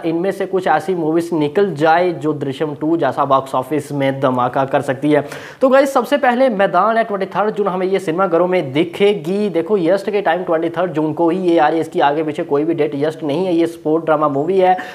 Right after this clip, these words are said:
बोनी कपूर, जी स्टूडियोज and अमित Sharma की डायरेक्शन से बनी हुई ये मूवी है। क्या लगता है guys, किन-, कितने करोड़ का कलेक्शन करेगी? देखो यस्ट में इसको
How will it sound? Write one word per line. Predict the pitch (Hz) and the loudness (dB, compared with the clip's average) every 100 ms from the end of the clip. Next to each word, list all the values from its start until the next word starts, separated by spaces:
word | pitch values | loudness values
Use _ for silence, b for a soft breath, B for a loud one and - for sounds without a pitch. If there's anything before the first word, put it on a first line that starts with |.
| 208 | -8
बोनी | 147 151 165 190 | 0 2 2 2
कपूर, | 175 165 165 165 | 0 2 0 0
जी | 143 180 | 0 -2
स्टूडियोज | - 160 156 175 170 | -2 0 2 0 0
and | 143 135 151 | -2 0 0
अमित | 147 139 143 170 | 0 -2 0 -2
Sharma | 165 131 | 0 -2
की | 131 147 | -2 -2
डायरेक्शन | 131 123 123 139 | 0 0 -2 -4
से | 151 | -2
बनी | 139 131 131 | 0 0 0
हुई | 127 127 | -2 -2
ये | 123 123 | 0 0
मूवी | 123 127 | 0 0
है। | |
क्या | 120 196 | 2 2
लगता | 180 170 | 2 2
है | 143 | 0
guys, | 123 120 - b b b - | 0 -4 -10 b b b -10
किन-, | 147 139 | -8 -6
कितने | 151 151 151 156 170 | -6 -2 -2 0 0
करोड़ | 165 147 | 2 2
का | 147 | 2
कलेक्शन | 143 127 151 | 0 -2 0
करेगी? | 135 | 0
देखो | 127 175 240 | 0 0 4
यस्ट | 220 220 170 - B B B B B 147 | 4 4 2 2 B B B B B -4
में | 160 226 254 | 0 4 4
इसको | 202 - 214 214 208 202 214 | 2 0 4 6 6 4 0